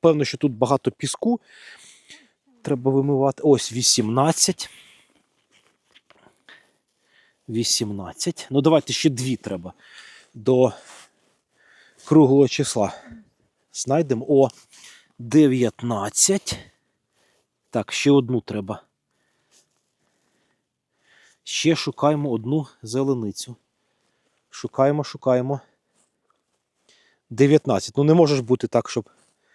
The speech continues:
дев'ятнадцять було. Є? А, ось вона, двадцята. Все, я тепер спокійний, що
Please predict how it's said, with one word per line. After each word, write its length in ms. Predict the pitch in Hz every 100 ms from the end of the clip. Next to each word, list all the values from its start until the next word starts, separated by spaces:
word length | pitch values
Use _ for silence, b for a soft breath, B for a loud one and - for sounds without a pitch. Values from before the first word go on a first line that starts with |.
| _ _ _ _
дев'ятнадцять 640 | 123 123 123 110 92 - 98
було. 360 | 107 107 101 _ _ _ _ _ _ _ _ _ 110
Є? 260 | 120 180 - _ _ _ _ _ _ _ _ _ _ _ _ 151
А, 200 | 131 107 147
ось 260 | 123 -
вона, 180 | 120 120
двадцята. 540 | 117 139 - 98 -
Все, 360 | - - 147 -
я 160 | 127 135
тепер 480 | - 131 139 117 - b b b b -
спокійний, 880 | - - - - 208 220 220 196 b b _ b b b b -
що 320 | - 143